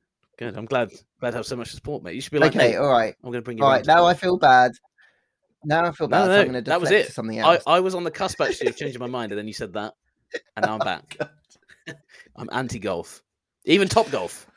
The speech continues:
Speaker 1: Even Top Golf
Speaker 2: All
Speaker 1: now.
Speaker 2: right, okay.
Speaker 1: You've
Speaker 2: Nate,
Speaker 1: made
Speaker 2: we'll
Speaker 1: me
Speaker 2: take this, we'll take this offline, all right? We'll, uh, you know,
Speaker 1: <laughs> Okay, good.
Speaker 2: <laughs>
Speaker 1: Good.
Speaker 2: we'll have a
Speaker 1: So I've
Speaker 2: discussion
Speaker 1: lost
Speaker 2: later
Speaker 1: all,
Speaker 2: on.
Speaker 1: <laughs> I've lost all train of thought now other than <laughs> stuff about golf.
Speaker 2: Because, um, the next thing I wanna move on to is that, um,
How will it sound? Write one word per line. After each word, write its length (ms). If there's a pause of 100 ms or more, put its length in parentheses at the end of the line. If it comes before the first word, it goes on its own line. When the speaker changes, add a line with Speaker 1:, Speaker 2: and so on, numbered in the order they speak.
(420)
Speaker 1:
Even 180
Top 180
Golf 180
Speaker 2:
All 80
Speaker 1:
now. 160
Speaker 2:
right, 140 (160)
okay. 280
Speaker 1:
You've 80
Speaker 2:
Nate, 180
Speaker 1:
made 40
Speaker 2:
we'll 100
Speaker 1:
me 40
Speaker 2:
take 180
this, 220
we'll 180
take 240
this 140
offline, 480
all 60
right? 340
We'll, 320 (180)
uh, 80 (140)
you 80
know, 140
Speaker 1:
<laughs> 220 (120)
Okay, 80
good. 240 (360)
Speaker 2:
<laughs> 100 (120)
Speaker 1:
Good. 140
Speaker 2:
we'll 100
have 120
a 160
Speaker 1:
So 120
I've 80
Speaker 2:
discussion 40
Speaker 1:
lost 100
Speaker 2:
later 220
Speaker 1:
all, 140
Speaker 2:
on. 60 (260)
Speaker 1:
<laughs> 260
I've 180
lost 180
all 120
train 240
of 80
thought 220
now 160
other 140
than 200 (140)
<laughs> 100
stuff 260
about 280
golf. 280 (160)
Speaker 2:
Because, 440
um, 400 (380)
the 180
next 260
thing 140
I 60
wanna 160
move 200
on 180
to 360 (140)
is 240
that, 280
um, 500